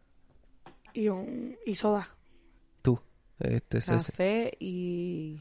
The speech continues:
Speaker 2: Uh.
Speaker 3: y considero
Speaker 2: Pero eso no
Speaker 3: que
Speaker 2: se considera snack, ¿o sí? El café.
Speaker 3: Bueno, yo lo considero un snack.
Speaker 2: Pues está bien.
Speaker 3: Y de estos quesitos con galletitas.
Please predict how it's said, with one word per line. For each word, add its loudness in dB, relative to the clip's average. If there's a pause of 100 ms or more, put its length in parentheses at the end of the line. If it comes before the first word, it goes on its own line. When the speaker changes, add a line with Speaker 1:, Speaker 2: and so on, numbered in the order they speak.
Speaker 2:
Uh. 4
Speaker 3:
y 2
considero 2
Speaker 2:
Pero 12
eso 12
no 12
Speaker 3:
que 8
Speaker 2:
se 8
considera 8
snack, 2
¿o 6
sí? 0 (460)
El 2
café. 6
Speaker 3:
Bueno, -2 (360)
yo -6
lo -6
considero -6
un -4
snack. -6
Speaker 2:
Pues 4
está 6
bien. 2 (520)
Speaker 3:
Y 0
de 6
estos 2
quesitos 0
con -8
galletitas. -2